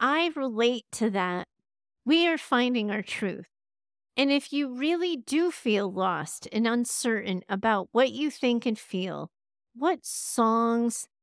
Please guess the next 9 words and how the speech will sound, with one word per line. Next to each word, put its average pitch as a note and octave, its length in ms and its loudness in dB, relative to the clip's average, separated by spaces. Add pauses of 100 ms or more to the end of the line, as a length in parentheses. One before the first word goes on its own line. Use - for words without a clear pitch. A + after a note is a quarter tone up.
(140)
lyrics, B3 800 2 (460)
books, - 640 2 (380)
poems, B3 840 2 (140)
or G3+ 280 -2
quotes - 800 0 (360)
feel C4 380 0
true C4+ 420 -2
for G#3 220 -6
you, G3 480 -6